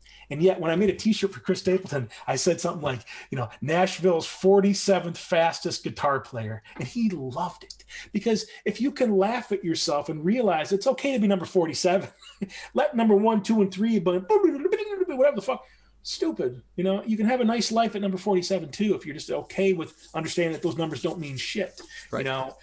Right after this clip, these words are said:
Speaker 1: so, um, you know, that came to me naturally, this sense of humor and this sense of, like,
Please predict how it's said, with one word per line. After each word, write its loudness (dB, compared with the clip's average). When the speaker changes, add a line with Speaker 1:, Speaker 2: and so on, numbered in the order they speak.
Speaker 1:
so, 0
um, -2
you -2
know, 0
that 2
came -2
to -2
me -2
naturally, -4
this -6
sense -4
of -8
humor 0
and -6
this -2
sense -4
of, -8
like, -4